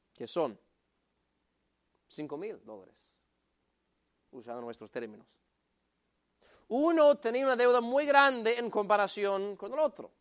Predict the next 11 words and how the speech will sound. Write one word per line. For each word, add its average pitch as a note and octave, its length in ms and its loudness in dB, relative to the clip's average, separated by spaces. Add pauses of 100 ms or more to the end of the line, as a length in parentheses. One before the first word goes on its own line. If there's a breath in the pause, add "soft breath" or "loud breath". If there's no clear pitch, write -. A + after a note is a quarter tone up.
(720 soft breath)
El B3+ 240 4
uno D#4 260 6
debía B3+ 260 6
diez B3 460 -2
veces C4 540 2
más A3+ 920 2 (880)
que F#3+ 160 2
el G3+ 80 4
otro. - 380 -2 (2250)
Pero D3 140 -8
sabe, - 320 -8